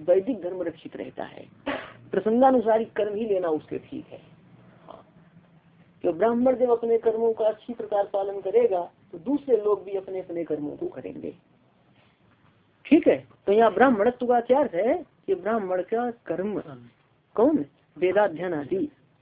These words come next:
वेदाध्ययन आदि की रक्षा से वैदिक धर्म रक्षित रहता है। और ब्राह्मण के लिए ही नहीं, त्रैवर्णिक के लिए वेदाध्ययन का विधान है। स्वाध्यायो अध्येतव्या नित्य विधि है। जैसे संध्योपासना करने से क्या होता है कि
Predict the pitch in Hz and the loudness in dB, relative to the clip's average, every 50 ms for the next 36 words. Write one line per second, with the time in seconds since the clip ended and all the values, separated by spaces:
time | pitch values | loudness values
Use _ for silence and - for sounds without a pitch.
0 | _ - 156 170 185 190 214 220 202 175 185 202 196 190 185 175 180 190 190 190 | _ -6 -4 -2 0 2 0 0 0 -2 -6 -6 -4 -2 -2 -2 -4 -6 -4 -2
1 | 185 175 160 151 - - 165 156 151 - 240 254 214 196 196 190 180 202 185 151 | -2 0 -2 -2 -4 -4 -4 -2 0 2 2 2 2 2 0 0 0 -2 -4 -4
2 | 147 147 175 240 311 277 - - - 170 151 156 147 135 131 - 131 120 123 123 | -8 -8 -6 -4 -4 -4 -4 -6 -10 -8 -4 -2 -2 -2 -2 -4 -4 -6 -6 -8
3 | 127 - _ _ _ _ _ _ _ _ _ _ _ - 170 170 170 180 190 190 | -14 -18 _ _ _ _ _ _ _ _ _ _ _ 0 4 6 6 8 6 6
4 | 185 190 190 175 160 160 156 - _ _ _ 165 156 190 208 214 214 220 233 247 | 6 4 4 2 0 -4 -10 -18 _ _ _ -2 2 4 4 4 6 6 4 4
5 | 254 240 254 254 247 247 247 247 240 233 220 220 220 220 208 214 233 233 - - | 4 2 0 2 2 4 6 6 6 6 4 2 0 0 0 0 0 -2 -2 0
6 | 208 208 202 208 208 214 240 277 254 - - 285 285 269 269 277 277 226 247 240 | 2 2 4 4 2 2 0 -4 -4 -2 0 0 2 2 2 2 4 6 6 8
7 | 226 240 220 - 185 196 214 196 196 180 175 156 143 147 180 180 151 120 107 107 | 8 8 6 6 2 -2 0 0 2 2 2 0 0 -2 -4 -4 -4 -6 -10 -14
8 | _ _ _ _ _ _ _ _ _ _ _ _ _ - 202 214 226 214 190 185 | _ _ _ _ _ _ _ _ _ _ _ _ _ 6 6 6 6 6 2 0
9 | 190 202 220 226 220 214 - 170 190 202 190 202 196 185 190 214 208 202 190 214 | 0 4 6 6 6 6 4 2 0 0 2 0 -2 -2 -2 -2 -2 0 0 -2
10 | 254 - - 226 180 180 156 175 185 160 131 127 123 135 160 185 190 202 196 196 | -2 -2 -4 -6 -6 -4 -4 -4 -4 -6 -6 -8 -8 -8 -6 -4 -2 -2 -4 -2
11 | - 196 190 190 214 226 220 220 202 202 202 - 214 214 214 220 214 208 - 214 | -4 -6 0 4 4 4 4 4 0 0 -2 -4 -8 -8 -4 -4 -4 -4 -4 -6
12 | 202 202 208 208 196 - 208 190 - 202 220 208 180 165 - - 180 180 180 175 | -6 -4 -6 -4 -4 -4 -4 -4 -4 -2 -2 0 -2 -2 -4 -4 -4 -2 -2 -2
13 | 170 - 175 175 160 | -2 -4 -6 -8 -8